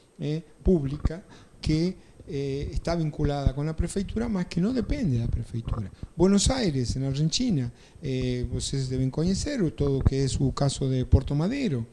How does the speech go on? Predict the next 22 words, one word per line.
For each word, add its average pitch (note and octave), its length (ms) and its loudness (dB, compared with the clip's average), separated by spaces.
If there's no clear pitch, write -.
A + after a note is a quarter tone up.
¿m? D3+ 260 0
En B2 60 -2
la, A#2+ 80 0
en C3 140 -2
la B2+ 100 -2
región, C3 580 0
eh, C3 200 -6
central D#3+ 560 0
de D3+ 60 -2
la C#3+ 60 0
ciudad, F#3+ 500 -2
eh, C#3+ 160 0
creó G#3 400 8
a F#3+ 80 -2
Corporación A3 760 4
Puerto G#3 380 -6
Madero, E3+ 500 0
otra A#3+ 320 0
forma F#3+ 460 2
de F3 100 2
gestión E3 340 -2
diferente E3+ 680 -2